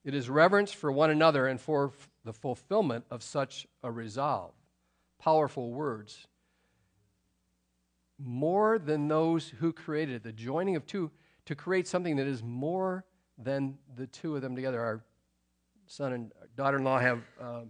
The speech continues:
a, a, a little plaque above Harry's dresser that says,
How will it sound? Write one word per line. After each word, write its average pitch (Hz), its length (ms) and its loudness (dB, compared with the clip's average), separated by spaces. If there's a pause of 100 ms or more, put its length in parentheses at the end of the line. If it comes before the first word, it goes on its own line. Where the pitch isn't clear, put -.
(380)
a, 127 120 -12 (120)
a, 120 160 -10
a 127 220 -12
little 139 220 2
plaque 151 480 6
above 131 360 0 (320)
Harry's 143 360 0
dresser 147 360 0
that 123 160 -6
says, 135 380 -4